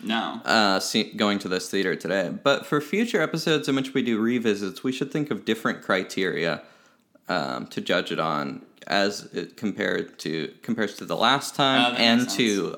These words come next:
Speaker 2: the other theaters we've seen
Speaker 1: Yeah.
Speaker 2: since.
Speaker 1: Yeah.
Speaker 2: That's just something for us to think
Speaker 1: Smart.
Speaker 2: about. And hey, leave it
Speaker 1: Yes,
Speaker 2: in.
Speaker 1: of course I will. That's
Speaker 2: Um,
Speaker 1: great. I'll mark.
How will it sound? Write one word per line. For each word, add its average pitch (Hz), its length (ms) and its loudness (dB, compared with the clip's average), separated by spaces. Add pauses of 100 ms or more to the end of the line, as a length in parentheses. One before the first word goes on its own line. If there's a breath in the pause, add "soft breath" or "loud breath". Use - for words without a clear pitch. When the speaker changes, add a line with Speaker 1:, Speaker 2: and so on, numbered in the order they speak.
Speaker 2:
the 107 140 2
other 95 220 0
theaters - 420 -4
we've 90 180 -8
seen 113 140 0
Speaker 1:
Yeah. 82 180 0
Speaker 2:
since. - 640 -4
Speaker 1:
Yeah. 113 300 -4 (100)
Speaker 2:
That's 120 220 -2
just - 160 -4
something 110 260 0
for - 220 -2
us 101 140 -2
to 101 100 -4
think 107 180 0
Speaker 1:
Smart. 110 80 -2
Speaker 2:
about. 120 220 2
And 131 100 2
hey, 107 400 0
leave 131 260 2
it 101 120 2
Speaker 1:
Yes, 82 180 0
Speaker 2:
in. - 140 -10
Speaker 1:
of 131 120 -12
course - 460 -8
I 104 100 -8
will. 95 360 -6
That's 101 280 -8
Speaker 2:
Um, 98 200 2
Speaker 1:
great. 87 200 -2
I'll 92 120 -6
mark. 92 220 -8